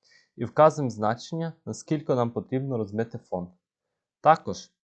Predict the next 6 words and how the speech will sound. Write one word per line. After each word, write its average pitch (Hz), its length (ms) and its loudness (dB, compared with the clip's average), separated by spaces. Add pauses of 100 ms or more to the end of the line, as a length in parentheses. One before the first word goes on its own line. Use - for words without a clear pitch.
(600)
якщо 110 520 2
натиснете 107 680 -2
фільтр - 540 -4
і 107 80 -10
гаусове 110 540 2
розмиття, 101 680 -4